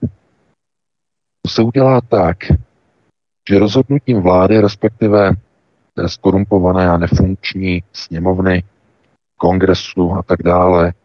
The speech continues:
se části pravomocí národního státu, národních vlád, národních parlamentů postupně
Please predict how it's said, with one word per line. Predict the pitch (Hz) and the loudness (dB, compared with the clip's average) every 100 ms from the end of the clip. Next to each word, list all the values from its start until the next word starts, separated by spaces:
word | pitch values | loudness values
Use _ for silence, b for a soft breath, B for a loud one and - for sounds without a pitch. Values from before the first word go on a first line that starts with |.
| _ _ _ _ _ _ | _ _ _ _ _ _
se | - - | -10 -8
části | - - 135 139 - - 98 | -4 0 2 2 0 -8 -6
pravomocí | - 110 113 120 95 95 - - 92 92 95 - _ _ _ _ _ _ _ _ _ - 82 | -2 0 0 0 -2 -4 -6 -4 0 0 -2 -6 _ _ _ _ _ _ _ _ _ -16 -8
národního | 110 107 110 110 113 107 101 92 90 | -2 0 2 2 0 -2 -8 -6 -8
státu, | - - 82 78 - 92 104 113 _ - | -10 -2 -2 -2 -4 -6 -6 -10 _ -4
národních | 87 85 87 85 85 85 | 0 2 0 -2 -8 -6
vlád, | 85 92 92 95 98 - _ _ _ | -2 0 2 0 -4 -12 _ _ _
národních | 92 87 85 87 85 - | 0 0 0 -4 -10 -6
parlamentů | 90 90 101 107 110 113 - 107 110 - | -2 2 2 0 -4 -4 -2 0 0 -2
postupně | 147 135 - - 160 - 120 120 117 110 | -2 -2 -4 -4 -4 -2 -4 0 0 0